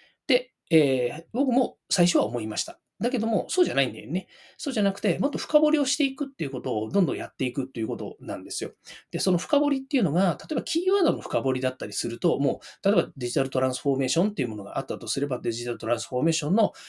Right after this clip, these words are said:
えー、意味とか成り立ちとかっていうのが出てきますよね。でも、その、それで、それがね、例えば五百行でも千行でも何行でもいいんだけども、出てくると、もうそれはそれでしかないんですよね。だから、デジタルトランスフォーメーションって何ですかっていう説明で終わっちゃうわけですよね。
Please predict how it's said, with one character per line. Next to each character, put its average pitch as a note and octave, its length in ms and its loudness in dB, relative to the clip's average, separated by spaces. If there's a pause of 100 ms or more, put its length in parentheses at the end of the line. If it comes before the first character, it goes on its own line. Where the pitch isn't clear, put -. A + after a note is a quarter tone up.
(160)
え A2+ 140 0
ー、 A2+ 80 -4
意 C#3+ 120 2
味 B2+ 100 -2
と A2+ 120 -10
か D3+ 220 6
成 A#2 100 -2
り A#2+ 80 -2
立 A#2+ 140 -4
ち - 60 -10
と - 120 -8
か G#2+ 80 -8
っ - 80 -20
て F3+ 80 0
い - 20 4
う G3 40 4
の D#3 40 4
が A2+ 60 0
出 C3 100 -2
て A2+ 80 -8
き - 100 -20
ま - 80 -14
す - 120 -10
よ A2 60 -12
ね。 D3 120 -6 (220)
で B3+ 80 -4
も、 G#3 260 0
そ - 160 -4
の、 B3 260 0
そ C4 160 -2
れ D4+ 80 4
で、 C#4 280 0
そ - 120 0
れ C4+ 80 2
が C4+ 80 2
ね、 C#4 240 0 (220)
例 A3+ 80 -4
え C4 60 -6
ば A#2+ 280 0
五 C#3 140 -2
百 A3+ 260 6
行 G3 200 6
で A#2+ 60 -2
も G#2 120 -4
千 A3 220 2
行 F3 120 2
で G2+ 80 -6
も G#2+ 120 -10
何 B2+ 220 0
行 F3 120 8
で G3 60 8
も A3 80 6
い - 20 0
い - 40 0
ん - 20 -4
だ A3+ 80 -2
け A2 100 -10
ど G2+ 100 -12
も、 B2 240 -8 (360)
出 A3+ 140 2
て E4 100 4
く C#3+ 120 -2
る A2 80 -4
と、 A#2+ 240 -2
も E3 60 2
う F3 40 4
そ - 80 0
れ A#3+ 40 2
は G#3 60 0
そ - 160 0
れ D#3+ 80 8
で B3+ 100 4
し - 80 4
か D3+ 100 0
な C3 80 -2
い C3 40 -2
ん - 20 -8
で - 80 -8
す - 60 -12
よ G#2 60 -12
ね。 B2+ 120 -12 (360)
だ C#3 100 -2
か B2 60 -2
ら、 G#2 60 -6 (220)
デ D#3 160 4
ジ D#3 100 -4
タ F#3+ 80 8
ル F3+ 80 6
ト F3+ 100 6
ラ F3+ 80 8
ン F#3 60 4
ス F3 60 -6
フ F#3+ 80 2
ォ F3+ 40 4
ー - 20 4
メ G3 60 4
ー - 40 4
シ D#3+ 60 0
ョ - 20 -2
ン - 40 -6
っ - 20 -14
て A2+ 80 -10
何 C#3 220 2
で - 80 -12
す - 100 -6
か E3 100 -2
っ E3 80 -6
て - 80 -16
い - 20 -12
う - 20 -10
説 F3 240 -2
明 F#3 80 4
で F3+ 60 6
終 F3 80 4
わ D#3+ 80 2
っ - 20 -8
ち D#3 120 -6
ゃ - 20 -4
う D3 40 -4
わ C#3+ 40 -8
け - 60 -14
で - 80 -16
す - 100 -14
よ - 60 -20
ね。 C#3 120 -18